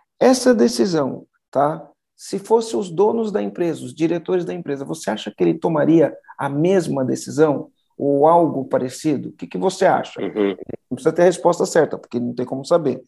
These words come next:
Speaker 1: tá? Aí, uma outra pergunta é: e se todo mundo na empresa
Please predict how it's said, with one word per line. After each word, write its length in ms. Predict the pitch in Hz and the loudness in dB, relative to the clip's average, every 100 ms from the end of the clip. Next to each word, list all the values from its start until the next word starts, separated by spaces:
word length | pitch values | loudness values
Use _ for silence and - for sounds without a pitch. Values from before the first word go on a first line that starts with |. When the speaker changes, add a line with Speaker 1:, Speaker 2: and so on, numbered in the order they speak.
| _ _ _ | _ _ _
Speaker 1:
tá? 360 | 123 139 139 - _ _ - - | -2 -2 -4 -12 _ _ -20 -2
Aí, 200 | 160 220 247 | 2 6 4
uma 260 | - 190 | 4 4
outra 180 | 240 240 | 4 4
pergunta 460 | 220 190 226 247 175 | 6 6 4 2 2
é: 180 | - - | 2 -4
e 60 | 220 | -10
se 220 | - 226 | -6 -10
todo 380 | - 269 320 285 | -2 0 0 -2
mundo 380 | 196 185 180 160 | -2 -2 -2 -2
na 100 | 156 | -2
empresa 600 | 160 139 135 139 156 | -4 -4 -4 -4 -10